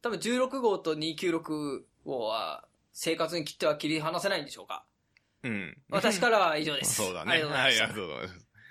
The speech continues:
Speaker 1: というわけで、大山先生は、
Speaker 2: はい。
Speaker 1: 北東部ですからね。
Speaker 2: 北東部です。五十一号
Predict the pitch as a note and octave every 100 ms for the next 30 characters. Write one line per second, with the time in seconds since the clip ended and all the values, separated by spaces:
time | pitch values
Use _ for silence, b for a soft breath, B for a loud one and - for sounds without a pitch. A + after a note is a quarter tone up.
0 | B B F3 D#3 C#3+ - B2+ D3+ D3+ D3
1 | D3 D3+ D3 C#3 C3 A#2 G#2 - - F#3
2 | - A#3+ C4+ B3 D3 - - - D3 D3+
3 | - - G#2 D2+ E2 - - _ - A2+
4 | A2+ C#3+ D#3 E3+ D#3 E3 D#3 G#2 E2+ F2
5 | - F2 C2 -